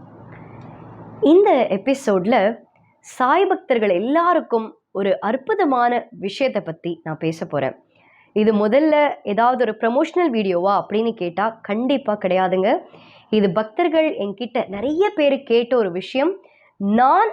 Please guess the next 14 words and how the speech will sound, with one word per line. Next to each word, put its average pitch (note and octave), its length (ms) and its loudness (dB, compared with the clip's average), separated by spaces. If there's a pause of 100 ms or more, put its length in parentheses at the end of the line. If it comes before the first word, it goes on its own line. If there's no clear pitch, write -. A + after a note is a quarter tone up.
(180)
அனுபவித்த F#4+ 760 0
ஒரு B3 220 2
விஷயத்தை C#4 560 -2 (440)
பக்தர்களும் C#4+ 720 0
அனுபவிக்கணும் C#4 800 0
அப்படின்ற A#3 720 -4
ஆசையில C#4 420 0 (440)
நான் G3+ 160 0
உங்களுக்கு G3 380 0
இந்த D4 260 2
வீடியோ F#3+ 520 -4
போஸ்ட் F#3+ 260 -10
பண்றேன். F#3 320 -4
கண்டிப்பா D#4 760 0